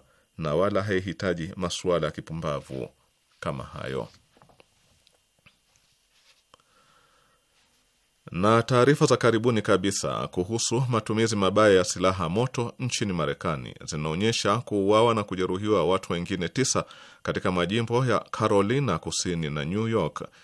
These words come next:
nchini Marekani. Shirika la habari la Associated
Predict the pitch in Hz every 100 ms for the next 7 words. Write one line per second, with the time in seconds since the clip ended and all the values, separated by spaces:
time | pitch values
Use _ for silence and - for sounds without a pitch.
0 | _ _ 110 113 - 104 82 69 67 71
1 | - 73 67 62 _ _ _ _ _ -
2 | 131 139 120 98 92 92 85 104 104 85
3 | 71 - 139 - 98 78